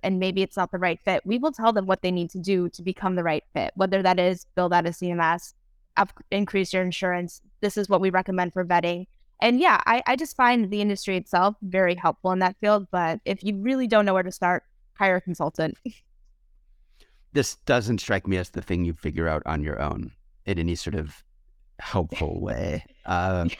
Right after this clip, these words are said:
Speaker 1: Yeah.
Speaker 2: beyond just kind of a grab bag approach. Dave, um, can you tell me, just to conclude, about the resources that Cornerstone offers? And, you know, give me,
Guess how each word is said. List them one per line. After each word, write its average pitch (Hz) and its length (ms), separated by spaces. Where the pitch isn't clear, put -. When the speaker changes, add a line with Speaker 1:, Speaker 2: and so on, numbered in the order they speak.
Speaker 1:
Yeah. 269 140
Speaker 2:
beyond 104 260
just 104 140
kind 101 180
of 87 60
a 95 80
grab 85 320
bag 85 180
approach. - 520
Dave, 139 600
um, 98 720
can - 160
you 214 380
tell 131 180
me, 131 320
just - 220
to - 80
conclude, 120 420
about 98 280
the 98 100
resources 95 560
that 90 220
Cornerstone 90 720
offers? 90 640
And, 104 380
you 160 140
know, 220 180
give 190 320
me, 220 340